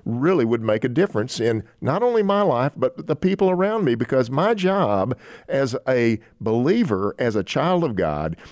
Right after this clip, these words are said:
is to pursue the best for everyone around me.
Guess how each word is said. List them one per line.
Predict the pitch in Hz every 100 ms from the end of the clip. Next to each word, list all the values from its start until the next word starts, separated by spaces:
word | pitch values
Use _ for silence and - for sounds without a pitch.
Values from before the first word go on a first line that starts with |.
| -
is | 120 117
to | 107
pursue | 104 - 165
the | 139
best | 107 139 151 123 -
for | 110 -
everyone | 139 139 139 135 131
around | 123 143 156
me. | 92